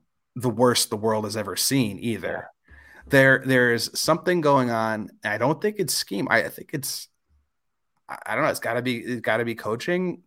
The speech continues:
Speaker 2: Drafting?
Speaker 1: Um, we've drafted so many guys so high, and then, like, guys leave, and then they're productive elsewhere. Like, Hernandez is playing, Flowers was playing.
Speaker 2: Oh,
Speaker 1: Like, there's
Speaker 2: Feliciano had some high grade with the,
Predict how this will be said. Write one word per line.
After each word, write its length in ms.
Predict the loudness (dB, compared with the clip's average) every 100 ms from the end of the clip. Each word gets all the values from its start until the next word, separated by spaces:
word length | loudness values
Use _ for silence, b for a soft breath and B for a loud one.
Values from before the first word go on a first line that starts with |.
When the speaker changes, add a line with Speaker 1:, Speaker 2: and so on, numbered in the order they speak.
| _ _ _
Speaker 2:
Drafting? 380 | -6 -2 0 0
Speaker 1:
Um, 220 | -2 -6 -16 _ _ _ _ _ _ _ _ _ _ _ _ _ _ _ _ -8
we've 180 | 0 2
drafted 440 | 6 6 6 0 0
so 180 | -2
many 140 | 0 0
guys 260 | 0 0
so 120 | 0 0
high, 260 | 2 2
and 100 | 2
then, 60 | 2
like, 140 | 2
guys 280 | 2 2 2
leave, 280 | 0 2 2
and 100 | 0
then 140 | 0
they're 100 | -2
productive 400 | 0 0 0 4
elsewhere. 560 | 4 4 2 -4 -4 -14 _
Like, 360 | -8 -8 -8 _ _ _ _ _ _
Hernandez 480 | -4 -2 0 0 -2
is 80 | -6
playing, 580 | 0 2 2 2 0
Flowers 480 | -2 -2 2 2 0
was 100 | -8
playing. 380 | -6 -4 -2 2
Speaker 2:
Oh, 80 | 2
Speaker 1:
Like, 120 | 2
there's 100 | 2
Speaker 2:
Feliciano 680 | 6 6 6 4 6 8 6
had 240 | 8 4 4
some 180 | -6
high 380 | -6 6 8 8
grade 260 | 4 2 4
with 140 |
the, 60 | 4